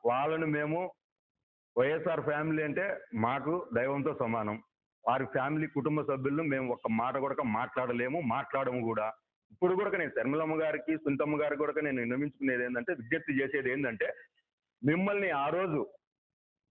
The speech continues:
మాట్లాడిన, అసభ్యకరంగా దూషించిన వ్యక్తి ఎవరైతే ఉన్నారో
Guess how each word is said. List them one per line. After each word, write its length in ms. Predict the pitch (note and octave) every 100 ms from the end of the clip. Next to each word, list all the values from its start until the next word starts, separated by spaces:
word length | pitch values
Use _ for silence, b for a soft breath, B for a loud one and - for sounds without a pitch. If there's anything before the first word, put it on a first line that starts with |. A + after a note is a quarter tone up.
| _ A#2
మాట్లాడిన, 640 | C3+ E3 F3 F3 D#3+ D#3
అసభ్యకరంగా 840 | E3 D3 - D#3+ D#3+ E3 D#3 D#3 D#3
దూషించిన 560 | A#2+ D3 D3+ C#3+ D3+
వ్యక్తి 400 | C3+ C3 G3 E3+
ఎవరైతే 440 | A#2+ C3+ E3 E3 E3
ఉన్నారో 560 | D3 C#3 C3 F#3+ -